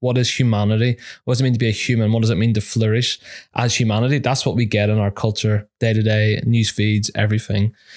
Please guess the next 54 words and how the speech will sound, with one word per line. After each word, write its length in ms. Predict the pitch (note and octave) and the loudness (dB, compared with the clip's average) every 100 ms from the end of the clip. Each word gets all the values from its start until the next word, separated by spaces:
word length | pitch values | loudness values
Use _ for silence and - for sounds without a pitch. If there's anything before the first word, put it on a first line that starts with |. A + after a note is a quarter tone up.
| - - - | -18 -20 -8
So 140 | - | -2
we 100 | C3 | 0
wanted 240 | D3 C3 A2+ | 0 -2 -2
to 100 | A2+ | -2
say, 540 | - A2+ G#2+ G2+ G#2 _ - | 2 2 4 2 -2 _ -4
well, 80 | A#2+ | -2
from 200 | A#2+ A#2 | 2 2
God's 240 | A2 G2 | 0 0
word, 340 | C3+ A#2 G#2 | 0 0 0
this 160 | A2 A2 | -2 0
is 100 | A#2 | 2
what 140 | G#2 | 2
it 60 | G2 | 2
means 240 | G2+ G2+ | 2 2
to 80 | - | 0
flourish. 600 | - G#2+ G2+ G#2 - - _ - | -2 -2 0 -2 -4 -14 _ -6
This 120 | A#2 | 0
is 60 | |
what 140 | A2+ G#2+ | 2 0
it 180 | G2 - | -2 -4
truly 300 | - A2+ G#2+ | -2 2 2
means 340 | G2+ G2+ G2+ | 4 2 2
as 120 | G2+ | 0
the 100 | G2 | -2
church 460 | - - - - - | -2 -2 -2 -2 -4
to 80 | - | -4
flourish 580 | - A2 G2 G2 - - _ - - _ - | -2 0 0 -2 -4 -12 _ -20 -20 _ -4
and 160 | A2 | -2
have 240 | G#2 G#2+ G#2 | 0 0 0
true 240 | - G#2+ | 0 2
life. 420 | G#2 G#2 G#2+ - - _ _ _ _ _ _ _ - | 2 2 0 -4 -14 _ _ _ _ _ _ _ -2
And 100 | B2+ | 2
so 80 | D3 | 2
that's 180 | D3+ D3+ | 2 0
where 120 | C3+ | 0
that 120 | A2+ | 0
came 200 | C#3+ C#3 | 0 0
from. 260 | D#3 D3 C#3 | 2 2 2
So 140 | C#3 - - - | 0 -2 -10 -4
I, 220 | B2+ C3 | -2 0
I 20 | C3 | 0
think, 340 | D3 D3+ D3 _ - | 2 0 -2 _ -4
I 80 | |
think, 220 | C3+ E3+ C#3 | 0 0 0
yes, 180 | D3 | 0
there's 100 | C#3+ | 0
been 200 | B2+ C#3 | 0 0
times 400 | B2 C#3+ C#3+ E3 | 0 0 0 2
when 80 | C#3 | 2
we've 200 | C3 A#2 - | 2 0 -2
planned 280 | C3 B2 | 0 2
a 40 | A#2 | 0
series 440 | - A#2+ A#2 G#2+ | 2 2 2 2
knowing 520 | A2+ A#2 B2 G#2 B2+ | 2 2 2 4 2